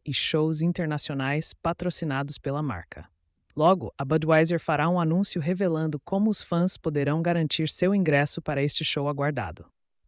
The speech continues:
Segundo Mariana Santos, diretora de marketing da Budweiser no Brasil,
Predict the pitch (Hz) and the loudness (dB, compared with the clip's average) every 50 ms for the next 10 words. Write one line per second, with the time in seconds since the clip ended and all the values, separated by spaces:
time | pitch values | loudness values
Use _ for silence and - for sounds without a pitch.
0 | _ _ _ _ _ - - 185 170 185 220 240 240 226 214 196 185 185 190 196 | _ _ _ _ _ -4 -2 0 4 6 6 6 8 8 6 6 6 6 6 6
1 | 190 175 - - 165 165 147 - 110 - - - 147 139 139 - - 170 185 190 | 6 4 4 4 4 4 2 0 -6 -8 -6 -4 0 0 0 2 2 4 4 4
2 | 165 160 156 135 151 165 170 - - - - 135 123 120 117 135 143 131 131 135 | 2 2 2 4 4 4 2 0 -6 -4 -2 -2 -2 -2 0 0 -2 0 0 0
3 | 131 143 135 131 120 123 113 113 113 117 113 - 139 147 160 190 | 0 0 0 -2 -4 -4 -4 -4 -4 -4 -4 -2 -2 -2 -4 -6